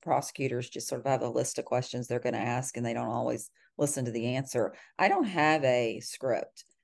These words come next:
I get up and just start talking about general concepts and see where the conversation goes, and make them, you know, I want them to all be my new best friends. So let's,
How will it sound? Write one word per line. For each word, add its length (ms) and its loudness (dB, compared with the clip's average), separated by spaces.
I 160 2
get 160 2
up 160 2
and 120 -4
just 180 -6
start 260 -2
talking 320 -2
about 220 -4
general 300 -6
concepts 580 -2
and 80 -10
see 200 -2
where 100 0
the 80 -4
conversation 800 -4
goes, 460 0
and 160 2
make 200 2
them, 280 -2
you 100 0
know, 140 -2
I 60 0
want 180 0
them 140 -2
to 80 0
all 100 0
be 120 -2
my 160 0
new 180 -2
best 240 -2
friends. 540 -6
So 180 -6
let's, 300 -2